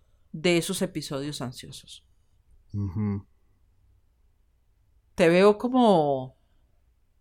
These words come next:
Speaker 2: <laughs> ¿Cómo qué?
Speaker 1: como incrédulo.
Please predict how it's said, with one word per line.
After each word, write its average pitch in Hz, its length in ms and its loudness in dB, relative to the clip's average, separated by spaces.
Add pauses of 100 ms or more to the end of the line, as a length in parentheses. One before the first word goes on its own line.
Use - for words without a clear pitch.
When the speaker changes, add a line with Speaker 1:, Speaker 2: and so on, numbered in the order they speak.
(300)
Speaker 2:
<laughs> - 1700 6
¿Cómo 131 240 4 (120)
qué? 131 200 0 (120)
Speaker 1:
como 277 240 8
incrédulo. 247 880 10